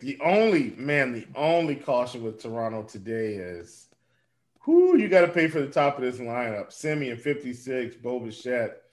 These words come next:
fifty-eight, Vlad, fifty-nine, Teoscar, forty-nine, Springer, forty-six, Grichuk, forty-two. That's getting down in the six hole.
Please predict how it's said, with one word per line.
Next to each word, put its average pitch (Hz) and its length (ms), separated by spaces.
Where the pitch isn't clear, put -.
fifty-eight, 131 760
Vlad, 123 420
fifty-nine, 117 1120
Teoscar, 135 880
forty-nine, 131 720
Springer, 151 500
forty-six, 143 920
Grichuk, 151 500
forty-two. 139 880
That's 147 220
getting 143 180
down 139 220
in 135 60
the 123 60
six 147 340
hole. 123 440